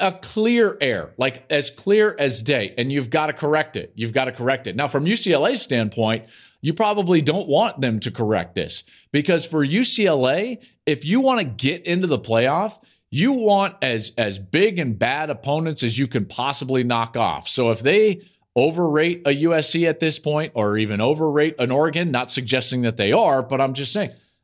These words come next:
that's the potential where you can go and maybe you get a rematch with Oregon in the Pac-twelve championship game. You're obviously gonna play U S C here in a couple of weeks.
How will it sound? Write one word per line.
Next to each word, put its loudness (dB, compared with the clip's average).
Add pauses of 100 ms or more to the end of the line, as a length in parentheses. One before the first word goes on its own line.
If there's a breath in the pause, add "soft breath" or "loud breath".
(340)
that's -4
the 0
potential 0
where 4
you 0
can -2
go 4
and -2
maybe 2
you 0
get 0
a 2
rematch 0
with -2
Oregon 0
in -2
the 0
Pac-twelve -2
championship -4
game. -6
You're -2
obviously 0
gonna -2
play 0
U 0
S 0
C -2
here -4
in -6
a -8
couple -4
of -2
weeks. 0